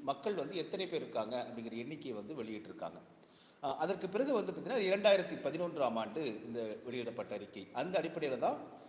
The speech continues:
இந்த ஹிந்து நாளிதழில் வெளிவந்த கடந்த ஜூலை மாதம் பதினைந்தாம் தேதி வெளியான இந்த கட்டுரை சொல்லுது. இதுல வந்து பார்த்தீங்கன்னா, ஆஹ், என்னென்ன மொழிகள் அப்படின்னு சொல்லிட்டு வி-, விரிவா சொல்றாங்க. <clears throat> கிட்டத்தட்ட தமிழ்நாட்டுல வந்து அவர்கள் குறிப்பிடக்கூடிய மேஜர் லாங்குவேஜஸ் அப்படின்னு வந்து பார்க்க போனா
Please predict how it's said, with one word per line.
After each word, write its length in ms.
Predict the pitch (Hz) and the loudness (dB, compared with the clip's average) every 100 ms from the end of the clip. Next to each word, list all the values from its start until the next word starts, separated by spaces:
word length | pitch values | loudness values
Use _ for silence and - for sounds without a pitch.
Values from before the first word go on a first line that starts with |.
| - | -14
இந்த 160 | 120 127 | -4 -4
ஹிந்து 420 | 196 226 240 247 | 0 0 0 0
நாளிதழில் 500 | 156 147 147 135 131 | 4 4 4 0 0
வெளிவந்த 800 | 123 120 117 110 - 156 101 - - - - - | 0 0 0 -2 2 2 2 -2 -14 -18 -20 -14
கடந்த 360 | - 135 147 202 | -2 0 2 0
ஜூலை 320 | 160 160 185 | 0 0 0
மாதம் 280 | 160 139 196 | 2 0 0
பதினைந்தாம் 480 | 160 139 151 143 127 | -2 -2 -2 -2 -2
தேதி 360 | 131 123 220 117 | -2 -4 -6 -4
வெளியான 440 | 123 123 117 117 | -4 0 -2 -2
இந்த 200 | - 117 | -6 -8
கட்டுரை 380 | 117 117 123 123 117 | -6 -6 -6 -6 -6
சொல்லுது. 240 | 95 80 - - - | -8 -8 -16 -20 -14
இதுல 180 | 139 135 | -4 0
வந்து 180 | 143 247 | 2 2
பார்த்தீங்கன்னா, 560 | 190 - 135 107 110 160 - - - - - - | 0 0 -4 -4 -4 -6 -12 -18 -20 -20 -20 -6
ஆஹ், 540 | 131 123 123 120 117 107 131 | -2 0 0 0 -2 -6 -4
என்னென்ன 320 | 170 262 240 | 2 4 4
மொழிகள் 460 | 160 156 156 151 | 2 2 2 0
அப்படின்னு 240 | - - 143 | -2 -4 -4
சொல்லிட்டு 320 | 139 113 117 | -4 -6 -4
வி-, 240 | 135 120 110 | -4 -4 -6
விரிவா 280 | 131 131 123 | -2 0 0
சொல்றாங்க. 300 | 104 98 90 - - | -4 -4 -6 -8 -10
<clears throat> 360 | - 147 143 - | -6 -6 -8 -6
கிட்டத்தட்ட 420 | 156 151 - 220 | -4 -2 0 2
தமிழ்நாட்டுல 520 | 170 165 185 175 156 | 0 2 4 4 2
வந்து 220 | 131 123 | 0 0
அவர்கள் 260 | 143 120 117 | -2 -2 -6
குறிப்பிடக்கூடிய 640 | 135 131 127 120 113 139 | -8 -6 -6 -6 -6 -4
மேஜர் 440 | 160 135 196 196 175 | -4 -2 0 0 0
லாங்குவேஜஸ் 580 | 127 127 127 113 127 - | 0 0 -2 -4 -6 -6
அப்படின்னு 160 | 110 | -8
வந்து 180 | 110 107 | -8 -6
பார்க்க 280 | 101 92 - | -6 -6 -6
போனா 400 | 98 110 226 | -8 -6 -6